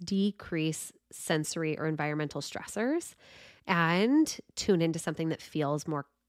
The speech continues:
calming, more safe, more grounded for us. Again, we're not asking our system to mobilize. We're just saying, "You get to be here. You get to be in immobilization. You get to stay shut down, and let me hold you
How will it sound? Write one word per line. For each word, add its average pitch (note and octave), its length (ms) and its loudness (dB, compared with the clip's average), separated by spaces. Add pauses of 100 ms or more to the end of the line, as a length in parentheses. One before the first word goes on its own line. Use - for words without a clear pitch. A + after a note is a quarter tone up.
(180)
calming, F#3 520 6
more C#3 160 -8
safe, D#3+ 520 2
more D#3 140 -4
grounded A#2+ 400 -6
for - 180 -8
us. - 280 -10
Again, G3 220 2
we're F3+ 80 0
not F3+ 200 6
asking C4 440 2
our A#3+ 100 2
system A#3 380 0
to C#4 80 4
mobilize. C4 500 2 (420)
We're G3+ 100 4
just G3 180 4
saying, G#3 180 6
"You A#3 80 4
get E4+ 180 0
to F4 80 4
be D4 180 2
here. - 320 -4 (100)
You F#3+ 180 0
get B3 180 4
to A#3 80 -2
be A#3 260 2
in F#3 180 2
immobilization. D#3 840 -2 (400)
You F#3 120 2
get G3+ 140 0
to F3+ 60 -6
stay G3+ 280 0
shut - 320 -4
down, - 380 -8 (380)
and E3 140 0
let E3 80 2
me E3+ 80 4
hold E3 580 -2
you C#3+ 540 0